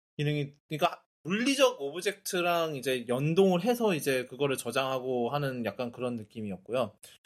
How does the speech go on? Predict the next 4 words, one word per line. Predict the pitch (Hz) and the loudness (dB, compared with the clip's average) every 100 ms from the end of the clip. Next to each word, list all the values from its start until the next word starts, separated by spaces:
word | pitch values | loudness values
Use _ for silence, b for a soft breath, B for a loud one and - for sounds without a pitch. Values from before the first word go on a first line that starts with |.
| B B B B | B B B B
그리고, | 190 214 214 208 214 233 262 - _ _ _ _ _ _ _ _ - - - | 8 8 6 0 -2 -2 -2 -4 _ _ _ _ _ _ _ _ -20 -12 0
그리고 | 170 185 190 | 2 4 0
이제 | 143 - 135 127 120 113 - | -2 0 2 2 0 -2 -6
그 | 113 104 101 98 | -6 -4 -4 -8